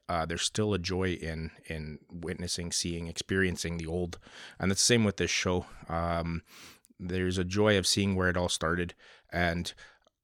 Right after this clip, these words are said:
Star Trek not being the original, uh, space show of all time, they're just one of the more common f-, or the, the new takes on it, and it made space ex-, space shows more popular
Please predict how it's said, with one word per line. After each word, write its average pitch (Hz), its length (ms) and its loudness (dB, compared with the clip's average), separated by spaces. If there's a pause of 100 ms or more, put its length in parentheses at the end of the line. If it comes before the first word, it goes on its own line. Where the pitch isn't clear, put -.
(200)
Star 110 240 6
Trek 107 200 6
not 104 340 4
being 104 240 2
the 87 80 2
original, 101 1120 2
uh, 80 180 0
space 98 380 4
show 98 260 4
of 87 100 2
all 85 160 2
time, 98 380 4 (560)
they're 98 380 4
just 98 280 -2
one 101 160 4
of 95 60 2
the 92 60 2
more 90 180 0
common 101 540 4
f-, - 260 -14 (140)
or 90 160 4
the, 78 420 -2 (480)
the 76 640 -6 (220)
new 107 600 6 (760)
takes 98 320 6
on 90 180 4
it, 85 160 0
and 90 140 2
it 92 80 2
made 98 300 2
space - 640 2 (120)
ex-, - 260 0 (100)
space 104 320 6
shows 98 420 6 (180)
more 92 200 0
popular 90 580 -2